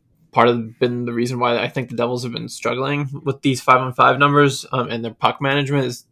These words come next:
teams have recognized what they're trying to do, uh, on breakouts out of the defensive zone, and they can't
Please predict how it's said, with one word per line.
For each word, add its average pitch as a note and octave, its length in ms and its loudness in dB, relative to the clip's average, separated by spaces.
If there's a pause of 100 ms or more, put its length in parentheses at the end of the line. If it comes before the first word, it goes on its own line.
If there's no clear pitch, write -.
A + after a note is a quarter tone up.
(100)
teams B2 340 -4
have A#2 220 0
recognized A#2+ 500 -4
what A#2 80 -12
they're A#2+ 100 -6
trying B2 220 -6
to A#2+ 60 -6
do, B2 380 0 (220)
uh, B2+ 360 0 (180)
on B2+ 200 2
breakouts B2 480 2
out B2 120 0
of A#2 120 -2
the A#2+ 60 -8
defensive A#2+ 480 -6
zone, A#2+ 300 -2
and A#2 100 -10
they A#2 60 -6
can't A#2 320 -6